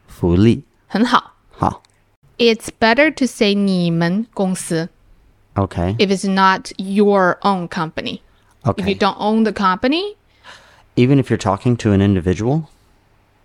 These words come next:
Speaker 2: Yes.
Speaker 1: Oh.
Speaker 2: 你的公司 sounds more like you own the company. That's
Speaker 1: Right.
Speaker 2: your company.
Speaker 1: Because the indicates possession.
Speaker 2: Yes.
Speaker 1: Okay.
Speaker 2: 你们公司 means you guys' company.
Speaker 1: Okay.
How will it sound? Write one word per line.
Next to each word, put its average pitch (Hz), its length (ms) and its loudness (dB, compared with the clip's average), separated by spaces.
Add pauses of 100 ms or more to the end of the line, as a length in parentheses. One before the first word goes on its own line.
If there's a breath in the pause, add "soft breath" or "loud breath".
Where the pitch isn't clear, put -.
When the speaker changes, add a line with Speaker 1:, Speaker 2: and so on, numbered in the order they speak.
(360)
Speaker 2:
Yes. - 500 -6 (300)
Speaker 1:
Oh. 95 120 -10 (640 loud breath)
Speaker 2:
你 226 380 4
的 320 240 4
公 220 260 0
司 214 320 -2
sounds 202 320 -2
more 196 200 0
like 175 400 -2
you 208 220 2
own 196 200 -2
the 170 80 -4
company. 156 440 -8
That's 160 240 -6
Speaker 1:
Right. 185 140 -4
Speaker 2:
your 185 200 0
company. 180 520 -4
Speaker 1:
Because - 280 0 (120)
the 104 400 2
indicates 95 500 -2
possession. 120 540 -2 (280)
Speaker 2:
Yes. - 360 -8 (140)
Speaker 1:
Okay. 208 200 -4
Speaker 2:
你 220 320 4
们 226 200 2
公 254 200 4
司 247 160 0
means 196 360 -2 (520)
you 214 220 2
guys' 175 440 -2
company. - 500 -8 (400 soft breath)
Speaker 1:
Okay. 98 440 0